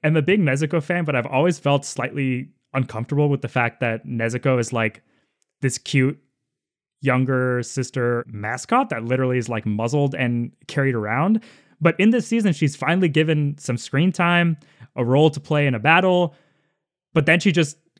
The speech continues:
goes berserk, has to be reined in by this tired development of Tanjiro having a flashback to his family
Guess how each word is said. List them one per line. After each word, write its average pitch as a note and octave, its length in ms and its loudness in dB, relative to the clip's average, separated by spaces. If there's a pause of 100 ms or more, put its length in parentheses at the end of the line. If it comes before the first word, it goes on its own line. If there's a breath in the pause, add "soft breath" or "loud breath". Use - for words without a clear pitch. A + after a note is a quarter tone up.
(120)
goes D#3 220 4
berserk, A3 560 2
has D#3 180 2
to D3+ 100 -4
be C3 140 0
reined D3 340 2
in D#3+ 320 4
by C3 340 2
this A#2+ 280 -6
tired E3 420 0
development D3 540 -2
of B2 100 -8
Tanjiro C3+ 540 0
having C3 240 0
a A2 60 -8
flashback C3+ 580 -4
to C#3 100 -4
his G#2+ 140 -10
family D3 560 -2